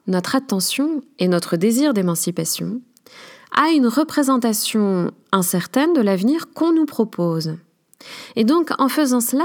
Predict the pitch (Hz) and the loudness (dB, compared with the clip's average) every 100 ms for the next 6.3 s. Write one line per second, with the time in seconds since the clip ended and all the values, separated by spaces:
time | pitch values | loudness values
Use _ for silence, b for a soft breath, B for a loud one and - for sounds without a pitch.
0 | 370 202 247 269 247 226 320 330 302 - | 0 2 2 4 2 2 2 2 0 -2
1 | - 254 214 - b b - 180 - 180 | 0 0 0 -6 b b -2 0 2 0
2 | 165 214 339 _ B B B - 294 285 | 0 -2 -4 _ B B B 0 2 4
3 | 277 311 320 302 233 233 226 330 330 311 | 4 0 0 -2 0 2 0 -2 0 -2
4 | - 226 185 165 185 285 240 185 190 190 | 0 0 0 0 0 0 2 2 2 2
5 | 208 175 180 269 302 196 190 180 160 147 | 2 0 0 0 0 -2 -2 0 0 -2
6 | 170 262 - | -2 -4 -6